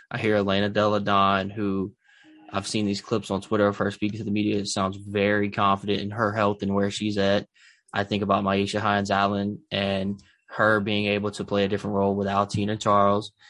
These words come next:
Ariel Atkins coming off of Olympic year and a great year for her.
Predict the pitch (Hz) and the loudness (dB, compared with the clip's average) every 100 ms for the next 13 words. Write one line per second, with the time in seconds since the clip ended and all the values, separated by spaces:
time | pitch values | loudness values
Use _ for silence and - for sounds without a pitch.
0 | _ _ - 104 104 104 110 107 98 101 | _ _ -6 -2 0 0 0 0 -2 -10
1 | 98 107 104 101 101 - 98 98 - - | -6 -4 0 2 2 0 -4 -4 -10 -10
2 | - 104 104 101 101 101 98 101 104 95 | -6 -2 -2 -2 -4 -2 -2 0 0 -2
3 | 95 _ _ _ _ 104 101 101 101 101 | -8 _ _ _ _ -8 -2 0 2 0
4 | 104 - 104 98 101 107 117 | -2 -4 -6 -2 0 0 -2